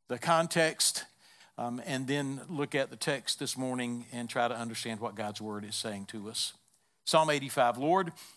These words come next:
you were favorable to your land. You, all of this is in the past tense, things God, God has done in the past, past mercies.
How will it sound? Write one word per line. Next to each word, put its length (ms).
you 500
were 540
favorable 680
to 200
your 200
land. 560
You, 320
all 160
of 60
this 200
is 80
in 80
the 80
past 400
tense, 300
things 240
God, 320
God 160
has 140
done 160
in 80
the 40
past, 520
past 320
mercies. 580